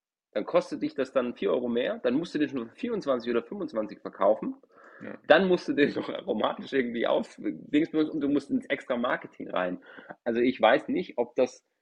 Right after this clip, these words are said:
Speaker 1: ein Modell wäre, zumindest für die gleichen Weine. Und dann bist du gleich wieder in dem Punkt, wenn du den Pixel hast mit seinen fünfundzwanzig, dreißig Euro, ja, und vom, vom Qualitätslevel her,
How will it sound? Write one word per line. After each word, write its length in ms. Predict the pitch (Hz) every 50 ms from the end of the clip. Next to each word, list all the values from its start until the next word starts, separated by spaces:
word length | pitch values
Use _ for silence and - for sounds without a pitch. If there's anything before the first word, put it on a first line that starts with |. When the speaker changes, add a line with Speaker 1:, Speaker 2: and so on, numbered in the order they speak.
| _ _ _ _
Speaker 1:
ein 100 | - 107
Modell 420 | 110 113 110 92 120 117 139 160 143
wäre, 320 | 131 127 143 151 139 131
zumindest 480 | 131 - 120 117 123 127 127 120 - _ _
für 100 | - -
die 140 | 110 113 101
gleichen 500 | - - 110 104 117 135 135 - 120 110
Weine. 480 | 107 107 110 110 107 95 85 82 80 82 _ _
Und 140 | - 98 95
dann 120 | 113 113
bist 180 | 117 - - -
du 60 | 123
gleich 240 | 110 123 117 123 -
wieder 160 | 139 131 127
in 100 | 120 120
dem 160 | 117 120 117
Punkt, 340 | - - 131 135 135 135 - _ _ _
wenn 160 | - 104 104
du 100 | 110 113
den 140 | 98 101 98
Pixel 380 | - - 185 185 - 156 139 123
hast 240 | 117 110 - -
mit 120 | 98 98 -
seinen 220 | - 98 92 95
fünfundzwanzig, 540 | - - 135 135 135 - 120 110 - - 101
dreißig 320 | - - 101 98 - -
Euro, 400 | - - 104 101 95 - - - _ -
ja, 240 | - 104 113 135 135 - _ _ _ _ _ _ _ _ _
und 300 | - 113 113 110 104 101 - -
vom, 300 | - 104 98 92 90 90
vom 180 | - 98 90
Qualitätslevel 680 | - - 95 90 - - 190 202 - 147 123 113 107 107
her, 260 | 104 107 - - -